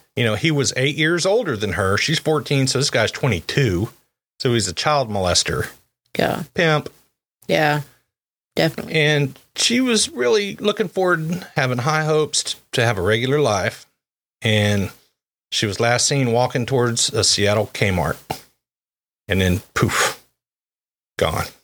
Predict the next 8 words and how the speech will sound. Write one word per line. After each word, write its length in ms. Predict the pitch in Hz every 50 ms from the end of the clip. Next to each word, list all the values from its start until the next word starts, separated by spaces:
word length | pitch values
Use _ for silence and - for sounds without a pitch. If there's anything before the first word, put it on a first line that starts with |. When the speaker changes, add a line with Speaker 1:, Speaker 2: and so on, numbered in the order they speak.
| _ _ _ _ _ _ _ _ _ _ _ _ _ _ _ _ _ _ _ _ _ _ _ _ - - - - - - _ _ _ _ _ _ _ _ _ _ _ _ _ _ _ _ _ _ _ _ _ _ _ _ _ _ _ - -
Speaker 1:
So 720 | - - - - - - 165 160 151 151 151 147 139 - -
on 160 | - 147 143
the 80 | 143 127
twenty-seventh 800 | 131 - - 190 196 208 202 - - - 190 190 190 185 180 -
of 140 | 139 120 -
April, 480 | 143 147 156 151 - - 120 117 113
nineteen 400 | 113 123 123 120 - - 139 123
eighty-three, 800 | 120 113 110 101 - - 135 151 156 147 135 123 117 110 101 -